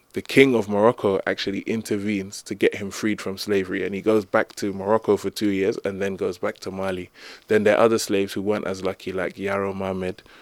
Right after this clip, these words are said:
who, um, <clears throat> who freed himself from slavery after forty years and bought property. He used to lend money to traders, and he even had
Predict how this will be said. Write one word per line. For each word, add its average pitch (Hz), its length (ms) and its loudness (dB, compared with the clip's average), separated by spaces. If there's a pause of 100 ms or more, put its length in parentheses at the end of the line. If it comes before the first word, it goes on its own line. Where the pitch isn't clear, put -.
(240)
who, 98 260 2
um, 90 360 -4 (340)
<clears throat> - 420 6
who 104 320 4 (420)
freed 143 380 6
himself 110 420 4
from 101 200 -2
slavery 101 420 2
after 98 320 -2
forty 104 380 -2
years 101 340 -2 (440)
and 98 280 -2
bought 104 220 4
property. 104 520 2
He 98 120 -6
used 101 180 -6
to 92 80 0
lend 104 260 0
money 101 280 -2
to 95 120 -4
traders, 98 540 0
and 104 180 -8
he 98 60 -4
even 101 320 -4
had 98 280 -4